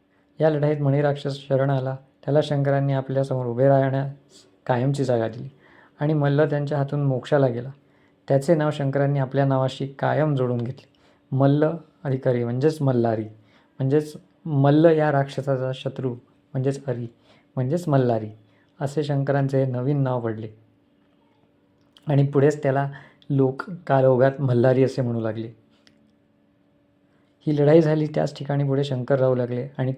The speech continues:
ती सुप्रसिद्ध खंडोबाची जेजुरी, मल्हारी, मल्हारी, खंडोबा, खंडेराय, माळसाकांत अशी नावे त्यांना पडली.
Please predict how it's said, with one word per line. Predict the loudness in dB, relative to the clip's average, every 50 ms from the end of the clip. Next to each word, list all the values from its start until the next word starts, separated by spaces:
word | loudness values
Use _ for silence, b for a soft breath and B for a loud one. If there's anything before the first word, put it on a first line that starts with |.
| -4 -2
ती | -2 -2
सुप्रसिद्ध | -2 -2 -8 -10 -6 -4 -4 -2 -2 -2 -2 -2 -4 -6 -2 -2 -2 -2
खंडोबाची | -2 -2 2 2 4 4 4 2 0 -4 -6
जेजुरी, | -2 -2 -2 0 0 -2 -2 -4 -4 -10 -14 b b b b b b b b
मल्हारी, | 2 4 4 6 6 6 4 4 2 -2
मल्हारी, | -2 0 0 2 2 4 4 4 2 0 -2 -4
खंडोबा, | -4 -4 0 2 2 2 4 2 2 0 -2
खंडेराय, | -4 -4 -2 -2 0 0 0 0 0 -2 -2
माळसाकांत | -4 -4 -4 -4 -4 -2 -2 -2 -2 -2 -4 -6 -4 -6 -8 -10 -14 -20 B B B B B B B B _
अशी | -6 -4 -2 -2 -2
नावे | 0 0 0 0 0 -2
त्यांना | -2 -4 -4 -4 -4
पडली. | -4 -6 -6 -8 -8 -12